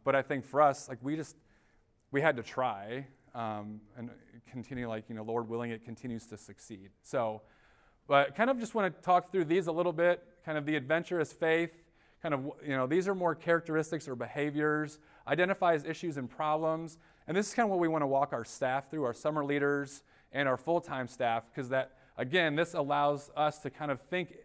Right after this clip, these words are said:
um, innovatively. How do we integrate, um, the faith and fun? And again, ultimately, does that, what, like, what decisions does that bring apart? And how do we kind of shape those into the behavior? So, you know, gathers information, generates alternatives,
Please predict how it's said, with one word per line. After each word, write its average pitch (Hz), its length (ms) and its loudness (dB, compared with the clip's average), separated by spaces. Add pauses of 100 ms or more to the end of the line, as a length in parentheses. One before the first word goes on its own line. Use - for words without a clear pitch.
(540)
um, 123 360 0
innovatively. 147 800 4
How 139 160 -6
do 165 80 0
we 160 140 0
integrate, 139 920 -2 (380)
um, 120 460 2
the 123 80 -6
faith 156 300 0
and 143 140 -4
fun? 131 320 0
And 123 180 -6 (100)
again, 135 300 -2
ultimately, 156 420 2
does 131 140 -2
that, 131 260 0
what, 127 340 -12
like, 117 180 -12
what 156 180 -2
decisions 147 560 -4
does 131 100 -4
that 123 200 0
bring 123 160 -4
apart? 113 460 -2
And 110 100 -12
how 147 160 -4
do 151 80 0
we 131 260 -4 (360)
kind 135 120 -4
of 117 80 -6 (100)
shape 151 380 0
those 131 180 0
into 123 140 -4
the 113 80 -6
behavior? 107 520 -6
So, 117 440 0 (640)
you 135 120 -2
know, 131 100 2
gathers 156 460 4
information, 160 760 -2
generates 160 460 2
alternatives, 131 760 -2